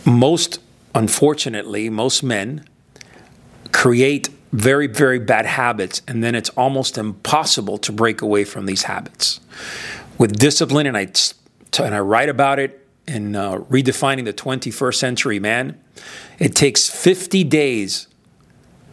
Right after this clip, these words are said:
to really embed, to forge, right, a strong habit.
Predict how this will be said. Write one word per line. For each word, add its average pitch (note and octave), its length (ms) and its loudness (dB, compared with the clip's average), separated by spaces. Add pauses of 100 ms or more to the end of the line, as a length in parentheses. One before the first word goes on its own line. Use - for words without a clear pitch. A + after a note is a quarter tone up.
(180)
to B2 140 2
really C#3+ 520 2
embed, A2 880 0
to A#2+ 140 0
forge, B2+ 840 0 (1120)
right, B2 400 0 (1080)
a A#2 100 4
strong C3+ 760 2 (180)
habit. G#2+ 580 0